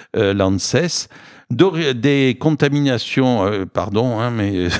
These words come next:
<laughs> c'est pas très ragoûtant, d'origine fécale dans certaines ressources servant à la production d'eau minérale. Alors, présence de bactéries, bien sûr, les traces de ces fameux pfas, ces polluants éternels, ou des résidus de pesticides.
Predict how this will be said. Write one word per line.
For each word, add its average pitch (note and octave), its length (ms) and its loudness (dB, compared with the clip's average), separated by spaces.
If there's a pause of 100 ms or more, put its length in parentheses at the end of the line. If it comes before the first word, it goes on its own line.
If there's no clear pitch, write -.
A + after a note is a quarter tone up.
<laughs> G#2+ 180 -4
c'est - 220 -4
pas G2+ 160 0
très F#2 500 -2
ragoûtant, C#3+ 640 0 (380)
d'origine D#3 520 2
fécale C3 640 0
dans G#2 160 0
certaines A2+ 460 -2
ressources G#2 460 -2
servant G2+ 280 0
à C3 60 2
la F#2 80 0
production G#2 500 -2
d'eau G2+ 160 0
minérale. G2+ 640 0 (400)
Alors, F2+ 100 -2
présence G2 480 0
de F2+ 220 0
bactéries, E2+ 680 -4
bien A2 200 -2
sûr, C3+ 220 0
les G2 140 0
traces G2 340 -2
de F2 220 -2
ces - 160 -10
fameux F#2 340 0
pfas, A2+ 420 -2
ces - 200 -6
polluants F#2 560 -2
éternels, C3+ 720 -2 (400)
ou G3+ 100 6
des E3+ 120 2
résidus A2+ 500 -2
de B2 220 0
pesticides. C#3 880 -4